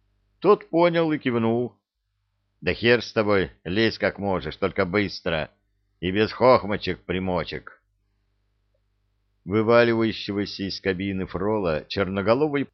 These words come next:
поймал за шиворот, встряхнул. «Слушай, отчего ты такой мелкий, пацан?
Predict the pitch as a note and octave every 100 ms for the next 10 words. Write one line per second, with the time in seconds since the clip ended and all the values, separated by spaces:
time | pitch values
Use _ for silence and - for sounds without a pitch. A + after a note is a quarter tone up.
0 | - F#2+ F2+ D#2 F2+ A#2+ C#3+ - - E2+
1 | G2+ - D#2+ D2+ D2+ - _ _ _ _
2 | _ _ - D3 - A#2 A2+ A#2+ _ _
3 | _ _ _ _ _ _ _ - - C4
4 | - F#2+ C#2+ - _ _ - B2 - D3+
5 | E3 E3+ C#3+ D3+ D3+ B2+ G#2+ E2 - C2+
6 | G2+ - F#2+